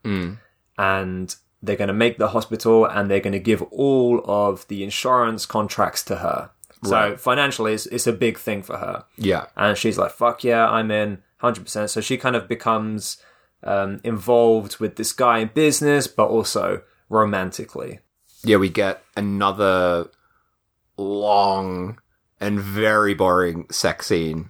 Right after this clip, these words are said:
Speaker 1: between the two of them
Speaker 2: Oh,
Speaker 1: again,
Speaker 2: yeah.
Speaker 1: right?
Speaker 2: Mm.
Speaker 1: And, uh, it's, it's, uh, it's really gross.
Speaker 2: It's very gross, yeah.
Speaker 1: And, and
Speaker 2: He's
Speaker 1: this
Speaker 2: a very upsetting looking man, isn't he?
Speaker 1: Yeah, he's, he's very upsetting.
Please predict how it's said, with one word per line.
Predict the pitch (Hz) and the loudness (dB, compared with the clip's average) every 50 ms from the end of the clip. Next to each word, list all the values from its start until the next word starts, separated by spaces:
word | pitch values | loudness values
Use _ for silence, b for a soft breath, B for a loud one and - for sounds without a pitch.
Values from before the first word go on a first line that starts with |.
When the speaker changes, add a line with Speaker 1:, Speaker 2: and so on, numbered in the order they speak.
| - _ | -10 _
Speaker 1:
between | - 90 - - 92 87 | -6 -2 0 0 2 2
the | 85 82 | 0 -2
two | - - 92 | -4 -4 -2
of | 85 | 0
them | 139 | 2
Speaker 2:
Oh, | 139 135 131 123 | 2 2 2 2
Speaker 1:
again, | 120 113 110 | 2 2 2
Speaker 2:
yeah. | 110 110 110 107 | 2 2 2 2
Speaker 1:
right? | 98 85 87 - - - - | 0 -2 -4 -8 -10 -14 -10
Speaker 2:
Mm. | 117 117 120 120 113 104 98 90 - _ _ | -8 -6 -6 -4 -6 -6 -8 -12 -16 _ _
Speaker 1:
And, | - 98 98 98 101 | -2 -2 0 2 2
uh, | 98 95 92 98 95 92 90 - - _ _ - | 2 2 2 2 2 0 -2 -4 -8 _ _ -10
it's, | - - - - - - - - - - _ _ _ _ _ _ _ _ _ - | -8 -6 -6 -6 -6 -6 -8 -10 -14 -16 _ _ _ _ _ _ _ _ _ -2
it's, | - 110 - - - - - | -2 -2 -2 -2 -2 0 0
uh, | 139 120 107 101 98 92 90 92 95 - - _ - | 2 0 0 0 -2 -4 -4 -6 -8 -10 -10 _ -8
it's | 107 - - | -6 -4 -2
really | - 107 131 170 208 170 | 0 2 2 4 4 2
gross. | - 98 85 87 90 - - - - - - - | 2 0 0 0 0 -2 -4 -8 -12 -6 0 0
Speaker 2:
It's | 180 180 - - | 0 0 0 0
very | - 135 160 233 262 | 2 2 2 2 0
gross, | - 113 90 76 87 - - | 0 0 0 -2 -2 -4 -4
yeah. | 104 101 78 98 - | -4 -4 -4 -4 -2
Speaker 1:
And, | 151 165 175 170 - | 0 0 0 0 2
and | 170 175 175 160 156 147 - - | 0 2 2 2 0 -2 -4 -2
Speaker 2:
He's | 165 202 | 0 0
Speaker 1:
this | 233 208 202 | 2 2 2
Speaker 2:
a | 208 | 2
very | 196 175 | 2 2
upsetting | - 127 - - - 135 127 117 113 | 2 2 0 2 2 2 2 4 2
looking | 117 113 - 120 107 | 0 0 -2 -4 -4
man, | 120 190 165 120 | -4 -4 -6 -6
isn't | 127 147 135 92 104 | -6 -6 -6 -6 -4
he? | 104 170 175 170 | -2 2 2 4
Speaker 1:
Yeah, | 160 151 139 127 120 | 4 4 4 4 2
he's, | 113 143 160 180 175 160 156 - - | 2 0 -2 -2 -2 -2 -4 -6 -6
he's | - 170 190 196 180 180 | -2 0 0 0 0 -2
very | 175 196 202 196 190 | 0 2 2 4 4
upsetting. | 180 156 - - - 170 156 156 156 156 151 151 143 - - | 2 2 0 0 2 2 4 4 4 2 2 0 -2 -4 -8